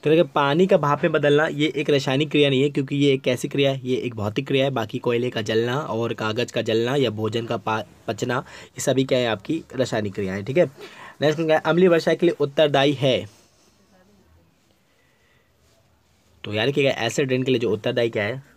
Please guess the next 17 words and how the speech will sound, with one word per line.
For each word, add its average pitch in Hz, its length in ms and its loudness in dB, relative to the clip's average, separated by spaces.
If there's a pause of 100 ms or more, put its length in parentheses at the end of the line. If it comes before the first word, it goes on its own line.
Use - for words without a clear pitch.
(760)
सल्फर 110 360 -6
डाइऑक्साइड, - 640 -8 (120)
ठीक 139 100 0
है। 175 80 4 (560)
नेक्स्ट 135 140 0
क्वेश्चन 160 140 0
क्या 147 100 4
है, 151 60 4
भारतीय 151 360 2
संविधान 143 460 2
की 151 160 0
प्रस्तावना 139 520 0
में 156 100 2
सं-, 143 200 0
संशोधन 135 680 -2
संभव 131 420 -2
है 120 340 -4